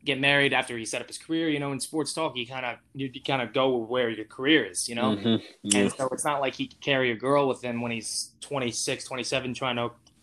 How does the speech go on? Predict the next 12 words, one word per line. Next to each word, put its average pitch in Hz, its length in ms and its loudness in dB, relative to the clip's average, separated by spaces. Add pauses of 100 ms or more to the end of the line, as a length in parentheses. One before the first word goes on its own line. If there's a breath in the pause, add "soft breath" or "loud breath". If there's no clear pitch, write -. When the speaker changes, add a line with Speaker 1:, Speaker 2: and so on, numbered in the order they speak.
(200)
Speaker 1:
jump, 135 320 4
bounce 123 240 2
around 117 220 2
in 110 80 -2
Jacksonville, 120 440 2
Florida. 113 480 2
Like, 104 260 -8 (200)
Speaker 2:
Mm-hmm. 104 440 4
Speaker 1:
I, 120 100 4 (420)
I 123 120 0
mean, 117 360 -2 (180)
so 127 480 -2